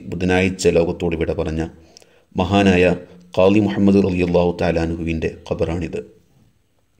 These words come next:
നമുക്കൊക്കെ എത്രയും പെട്ടെന്ന് മനസ്സിലാകുന്നത് മുഹയ്യിദ്ദീൻ മാലയുടെ രചയിതാവാണ്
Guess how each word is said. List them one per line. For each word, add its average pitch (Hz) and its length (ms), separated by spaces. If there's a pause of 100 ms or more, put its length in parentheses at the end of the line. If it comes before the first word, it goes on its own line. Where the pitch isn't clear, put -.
(1400)
നമുക്കൊക്കെ 101 680 (100)
എത്രയും 98 380
പെട്ടെന്ന് 92 300
മനസ്സിലാകുന്നത് 87 760 (460)
മുഹയ്യിദ്ദീൻ 107 560
മാലയുടെ 98 460
രചയിതാവാണ് 87 840